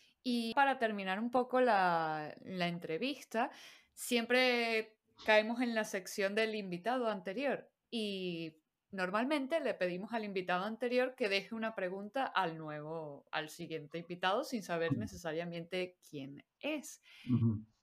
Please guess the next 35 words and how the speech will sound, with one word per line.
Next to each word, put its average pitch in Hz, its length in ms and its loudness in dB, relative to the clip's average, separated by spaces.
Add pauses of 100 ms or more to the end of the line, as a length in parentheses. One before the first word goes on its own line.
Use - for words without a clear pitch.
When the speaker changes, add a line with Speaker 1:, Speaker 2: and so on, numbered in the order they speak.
(180)
Speaker 1:
Y 320 220 2
la 294 180 6
pregunta 208 480 2
es, - 360 -2 (180)
¿crees 285 320 8
que 349 120 2
hay 339 120 4
algún 302 400 2
punto 269 460 0
dentro 220 260 0
de 170 80 4
los 175 120 -4
marcos 190 640 2
éticos 233 680 0
de 202 140 4
la 185 80 4
inteligencia 180 680 0
artificial 196 540 -2
que 208 80 -4
no 190 140 -4
se 233 100 -8
está 233 220 -4
teniendo 208 380 -4
en 190 140 -8
cuenta? 185 540 0 (580)
Por 214 140 6
ejemplo, 196 460 2
los 208 240 2
tiempos 240 340 0
para 262 280 2
crear 190 300 4
regulaciones 226 840 0
son 214 280 -2
muy 202 180 -4
largos 202 580 0